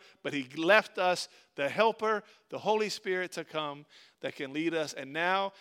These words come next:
as what Romans eight fourteen says, because we are led by the Spirit of God, we are sons of God and daughters of God. And because of that, we are led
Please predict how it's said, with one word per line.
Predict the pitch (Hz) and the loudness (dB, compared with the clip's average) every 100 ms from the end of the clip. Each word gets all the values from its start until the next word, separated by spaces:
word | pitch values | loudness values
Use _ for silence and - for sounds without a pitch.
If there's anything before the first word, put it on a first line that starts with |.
| - - | -18 -10
as | 123 - | -10 -8
what | - 139 | -6 -2
Romans | 156 190 190 185 | 0 0 -2 -2
eight | 185 - | -4 -2
fourteen | 185 160 190 185 | -6 -6 -8 -8
says, | - 180 180 165 _ - | -8 -6 -6 -8 _ -10
because | 147 160 151 | -8 -4 -6
we | 165 175 | -2 -2
are | 135 | -2
led | 156 220 190 | 0 0 2
by | 190 | 0
the | 190 175 | 0 -4
Spirit | - 185 170 | -4 -4 -4
of | 156 | -4
God, | 156 156 151 147 _ _ - | -2 0 0 -4 _ _ -8
we | 175 226 220 220 214 _ 156 | -2 0 0 -4 -10 _ -4
are | 165 | -2
sons | 156 - 170 143 | -2 -4 -6 -8
of | 127 110 | -14 -14
God | 107 92 - _ _ _ _ _ _ _ | -16 -16 -20 _ _ _ _ _ _ _
and | - 170 180 | 0 2 6
daughters | 185 160 143 139 | 6 6 0 -6
of | 120 | -10
God. | 120 98 - _ _ _ _ _ _ _ _ _ | -10 -10 -16 _ _ _ _ _ _ _ _ _
And | 127 143 | -12 -6
because | 143 - 196 208 | -6 0 0 2
of | 220 | 0
that, | 202 196 135 | 0 0 -2
we | 147 180 | -6 -4
are | 165 165 | -2 -2
led | 156 151 151 147 | -2 -4 -4 -8